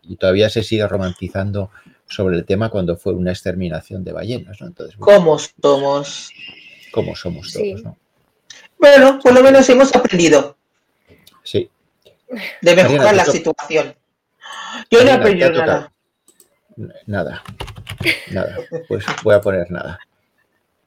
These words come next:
Speaker 1: Hoy no has
Speaker 2: Nada.
Speaker 1: aprendido nada. No has apre-,
Speaker 2: No he aprendido
Speaker 1: absolutamente
Speaker 2: nada.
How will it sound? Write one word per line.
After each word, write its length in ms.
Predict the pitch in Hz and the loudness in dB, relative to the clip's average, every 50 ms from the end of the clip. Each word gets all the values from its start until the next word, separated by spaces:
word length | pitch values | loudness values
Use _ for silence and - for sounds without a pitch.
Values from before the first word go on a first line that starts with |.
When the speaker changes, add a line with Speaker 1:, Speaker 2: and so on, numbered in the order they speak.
| _ | _
Speaker 1:
Hoy 180 | _ - 117 113 | _ -2 -2 0
no 80 | 113 117 | 2 2
has 60 | - | 2
Speaker 2:
Nada. 180 | 208 190 - 110 | 2 2 2 0
Speaker 1:
aprendido 300 | 101 98 101 113 107 98 | -2 -2 -2 0 0 0
nada. 320 | 90 85 80 71 85 - _ _ _ _ _ _ _ _ _ _ _ | -2 -4 -8 -8 -10 -12 _ _ _ _ _ _ _ _ _ _ _
No 120 | _ - 110 | _ -8 -8
has 60 | 113 | -4
apre-, 160 | - - - | -2 0 4
Speaker 2:
No 60 | 226 | 4
he 40 | 254 254 | 4 4
aprendido 400 | 247 254 - 214 226 214 226 226 | 4 0 -2 -2 2 4 4 2
Speaker 1:
absolutamente 160 | 190 175 170 | 2 2 0
Speaker 2:
nada. 400 | 170 160 151 143 139 139 - | 0 2 2 0 -2 -6 -10